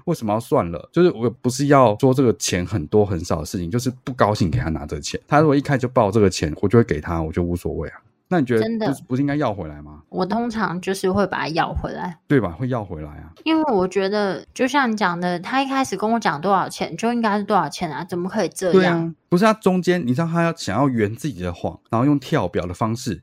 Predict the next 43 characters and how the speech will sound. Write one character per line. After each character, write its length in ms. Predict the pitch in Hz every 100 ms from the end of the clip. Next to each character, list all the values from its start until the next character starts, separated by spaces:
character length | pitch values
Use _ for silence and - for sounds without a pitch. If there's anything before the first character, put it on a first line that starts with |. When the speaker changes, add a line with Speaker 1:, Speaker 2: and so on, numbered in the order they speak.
| _
Speaker 1:
就 120 | 165
反 180 | - 107
而 100 | 98
证 240 | - 180
明 200 | 127 107
他 200 | 104 120
这 140 | 107 151
个 60 |
距 200 | 127 160
离 120 | 151 180
根 120 | 135
本 80 | 113
就 60 |
不 180 | 127 92
到 200 | - 104
那 100 | 104
个 100 | 85
钱。 260 | 76 - - - - -
哇！ 240 | 120 95
这 100 | -
个 60 | 160
过 200 | - 165
程 160 | 127 113
我 80 | 123
也 40 |
跟 160 | 101 120 104 -
那 80 | 123
个 80 | 123
车 260 | - 127
行 200 | 117 87
说， 320 | 90 107 87 -
我 120 | 139
说 200 | 117 180
，“你 40 | 160
们 160 | 104
司 240 | 101 - 131
机 100 | 131
到 120 | 110
底 60 |
在 60 | 90
干 220 | 92 95
什 100 |
么？ 60 | 82